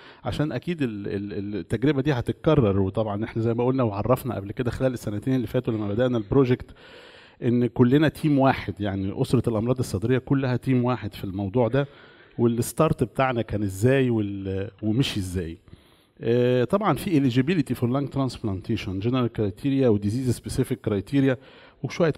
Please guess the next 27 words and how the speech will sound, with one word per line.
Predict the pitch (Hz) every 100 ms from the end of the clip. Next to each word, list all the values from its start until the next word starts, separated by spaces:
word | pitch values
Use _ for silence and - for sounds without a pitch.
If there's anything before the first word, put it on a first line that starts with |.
| 151
counter | 139 127
indication، | 98 101 156 151
هعدي | 117 117 156 135
عليهم | 120 139
بسرعة | 107 - 135
عشان | 110 120 107
الوقت. | 113 127 - - - - - - -
هو | 151
طبعًا | 135 170 147 139 -
ال | 117 117 120 123
eligibility | 120 127 190 160
بتبقى | - 127 117
في | - 175
أي | 185 175 165 151 - -
chronic | 156 156 127 - -
lung | 139 151 120 110
disease | 110 139 156 143 117 - - -
خد | - - 160 127
ال | 117 117 156
maximum | 175 - 131 95 98 -
optimal | 143 - 123 107 98 98 135
medical | 127 117 98 98
and | 117 113 98 - -
surgical | 147 131 120 - 101 -
therapy | 139 131 - 131 - - - _
وما | 139 131
نفعش. | 120 - 101 82 - -